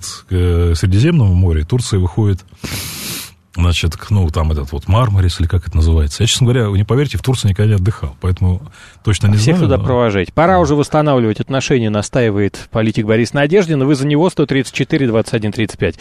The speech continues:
Speaker 2: Вы полагаете, ещё рано? Это сто тридцать четыре, двадцать один, тридцать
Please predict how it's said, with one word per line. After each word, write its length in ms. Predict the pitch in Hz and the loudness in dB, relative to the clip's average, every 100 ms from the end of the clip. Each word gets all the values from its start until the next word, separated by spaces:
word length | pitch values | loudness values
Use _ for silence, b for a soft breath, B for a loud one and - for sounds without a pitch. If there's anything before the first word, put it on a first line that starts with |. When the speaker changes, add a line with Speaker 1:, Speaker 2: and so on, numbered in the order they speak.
| B B | B B
Speaker 2:
Вы 100 | 170 | 0
полагаете, 480 | - 175 175 160 160 | 2 2 4 2 2
ещё 220 | - 170 | 0 2
рано? 280 | 165 185 190 B B | 2 2 0 B B
Это 160 | 135 127 | -4 -2
сто 180 | 147 | 0
тридцать 260 | 127 127 - | 2 0 0
четыре, 360 | - 123 156 135 | -4 0 0 2
двадцать 400 | 110 107 117 117 | 0 0 -2 -2
один, 300 | 104 131 - B B B | 0 0 -4 B B B
тридцать 480 | 131 110 - - | 0 0 -2 -12